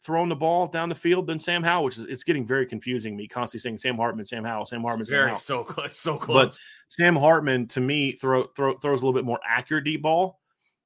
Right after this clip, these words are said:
Speaker 1: Sam Howell's was pretty, though, man. Like, he, he threw a really pretty deep ball. But I think Sam Howell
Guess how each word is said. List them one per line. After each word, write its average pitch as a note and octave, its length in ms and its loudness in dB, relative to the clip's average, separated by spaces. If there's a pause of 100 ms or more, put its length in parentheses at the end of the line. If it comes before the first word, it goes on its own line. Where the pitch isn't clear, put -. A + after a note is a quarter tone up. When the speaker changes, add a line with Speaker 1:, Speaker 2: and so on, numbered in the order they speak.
(160)
Speaker 1:
Sam D#3+ 240 0
Howell's C3+ 340 2
was G2+ 120 -10
pretty, A2 420 -4
though, D#2 280 -12
man. - 320 -20
Like, F2+ 140 -18
he, A2+ 160 -8
he A#2+ 160 -6
threw A2+ 240 -4
a E2+ 80 -10
really A#2+ 460 0
pretty A2 300 -10
deep G2 200 -16
ball. D#2 280 -14 (540)
But A#2 380 4 (300)
I C3+ 80 6
think D3+ 180 0
Sam E3 280 4
Howell C#3+ 580 4